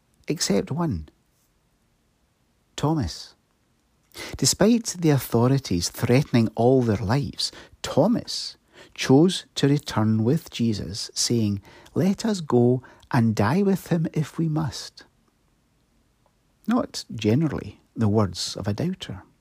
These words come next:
So when Thomas hears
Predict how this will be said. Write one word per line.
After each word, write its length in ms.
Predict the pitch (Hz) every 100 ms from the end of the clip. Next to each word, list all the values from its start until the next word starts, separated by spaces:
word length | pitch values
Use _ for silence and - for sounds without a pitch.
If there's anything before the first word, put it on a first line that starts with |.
| _ _ _ _ _ _ _ _ _ _ _ _ _ _ _ _ _ - - - -
So 280 | - 202 -
when 280 | 170 165 135
Thomas 580 | - 170 254 339 - -
hears 720 | - - 196 165 - - -